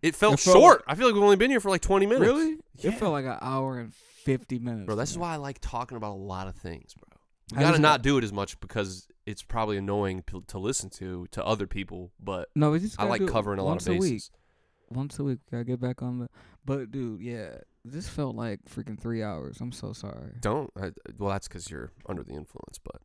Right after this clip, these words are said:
Speaker 2: Yeah.
Speaker 1: but I feel great. I'm, I'm excited to go to work now tonight.
Speaker 2: I'm sorry, guys, if I'm ram-, if I, like,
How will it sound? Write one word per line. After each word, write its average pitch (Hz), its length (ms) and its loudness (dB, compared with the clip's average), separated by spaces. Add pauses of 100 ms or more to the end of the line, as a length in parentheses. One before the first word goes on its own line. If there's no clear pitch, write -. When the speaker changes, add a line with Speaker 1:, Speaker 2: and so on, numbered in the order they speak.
Speaker 2:
Yeah. - 200 -10 (520)
Speaker 1:
but - 100 -8
I 98 140 -2
feel 52 280 -14 (360)
great. 76 260 -10 (160)
I'm, 98 240 -8
I'm 123 200 0
excited 110 460 -4
to 110 60 -6
go 104 140 0
to 95 40 -4
work 92 300 -6
now 110 200 -4
tonight. 117 180 -6
Speaker 2:
I'm 143 120 -2
sorry, 135 300 -2
guys, 127 320 -2
if 120 160 -8
I'm 120 160 -4
ram-, 123 320 -2
if 123 160 -8
I, 117 60 -4
like, 120 280 -8